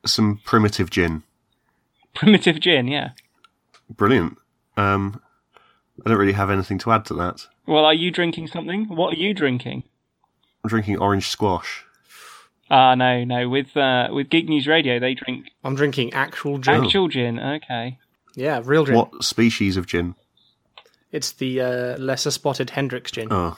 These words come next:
Speaker 1: I had some of that the other day and I didn't want to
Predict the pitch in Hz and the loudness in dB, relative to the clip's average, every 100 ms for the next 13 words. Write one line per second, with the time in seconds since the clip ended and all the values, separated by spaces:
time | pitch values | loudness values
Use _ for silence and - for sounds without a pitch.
0 | - 104 98 107 - 101 92 98 95 101 | -8 -6 -4 -4 -2 -2 -2 -2 -2 0
1 | 92 90 101 90 90 85 - 92 82 - | 0 0 0 0 -2 -6 -6 -6 -6 -12
2 | 110 92 90 85 - - - - _ 87 | -12 -8 -6 -6 -10 -20 -20 -20 _ -12
3 | - 78 92 85 - | -10 -6 -4 -4 -6